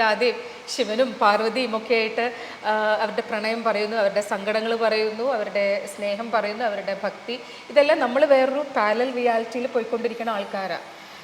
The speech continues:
അപ്പോൾ സ്വാഭാവികമായിട്ടും എന്തൊക്കെ ഇപ്പുറത്ത് നടന്നാലും ഒരു പരിധിവരെ നമുക്കതിനെ ബ്ലോക്ക് ചെയ്യാൻ പറ്റും through our art. അപ്പോൾ സ്വാ-, തീർച്ചയായിട്ടും അതിനൊരു മെൻ്റൽ ഹീലിംഗ് പവർ ഉണ്ട്. അതുപോലെ ഇപ്പോൾ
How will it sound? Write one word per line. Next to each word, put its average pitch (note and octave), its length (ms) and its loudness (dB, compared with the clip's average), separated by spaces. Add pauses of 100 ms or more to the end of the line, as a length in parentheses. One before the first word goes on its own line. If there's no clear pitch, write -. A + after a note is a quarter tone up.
(120)
അപ്പോൾ - 120 -8
സ്വാഭാവികമായിട്ടും C#4 880 4 (120)
എന്തൊക്കെ C4+ 400 2 (160)
ഇപ്പുറത്ത് C#4 400 0
നടന്നാലും A#3+ 500 2 (480)
ഒരു D#4 240 2
പരിധിവരെ D4 460 6
നമുക്കതിനെ C4 400 0 (100)
ബ്ലോക്ക് G#3+ 280 2
ചെയ്യാൻ A#3 220 -2
പറ്റും A3 320 -10 (100)
through A3+ 240 -4
our G3+ 120 0 (160)
art. - 160 -10 (380)
അപ്പോൾ - 180 -10
സ്വാ-, G#3 300 0
തീർച്ചയായിട്ടും D4+ 580 -2
അതിനൊരു C#4 320 -2 (680)
മെൻ്റൽ C4 340 2
ഹീലിംഗ് A#3 300 0
പവർ G3 240 2
ഉണ്ട്. - 120 -8 (280)
അതുപോലെ A#3+ 360 0
ഇപ്പോൾ B3+ 180 0